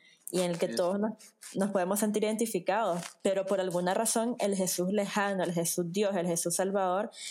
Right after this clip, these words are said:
Speaker 1: es el que está más en boca en boca que este Jesús que claramente está junto,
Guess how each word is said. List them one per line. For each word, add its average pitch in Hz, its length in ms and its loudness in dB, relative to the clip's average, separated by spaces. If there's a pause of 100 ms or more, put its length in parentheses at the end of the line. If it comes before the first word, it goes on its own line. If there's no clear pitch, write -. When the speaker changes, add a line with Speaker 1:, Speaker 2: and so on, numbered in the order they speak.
(140)
Speaker 1:
es 180 140 2
el 190 200 -2
que 190 400 -2 (400)
está 190 340 0
más 190 360 2
en 208 180 2
boca 190 240 0
en 190 120 0
boca 196 480 0 (440)
que 160 500 0
este 170 260 0
Jesús 190 320 0
que 208 160 -4
claramente 185 920 0
está 170 440 -2
junto, 175 720 -2